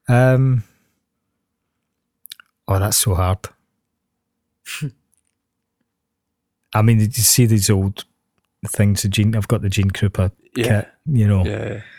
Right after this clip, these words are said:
Speaker 1: I look at some of the, some of that stuff, that, that,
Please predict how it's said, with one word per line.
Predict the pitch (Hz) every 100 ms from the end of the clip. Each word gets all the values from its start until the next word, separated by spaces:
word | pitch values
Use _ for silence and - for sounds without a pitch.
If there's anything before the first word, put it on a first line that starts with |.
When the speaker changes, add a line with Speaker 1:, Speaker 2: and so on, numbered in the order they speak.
| - - _ _ _ _ _ _ -
Speaker 1:
I | 101
look | 107 -
at | -
some | - 104
of | 98
the, | 90 90 _ - 147
some | - 107
of | 101
that | 92 101
stuff, | - 110 98 - - _ _ _ _ _ _ -
that, | 95 - -
that, | 95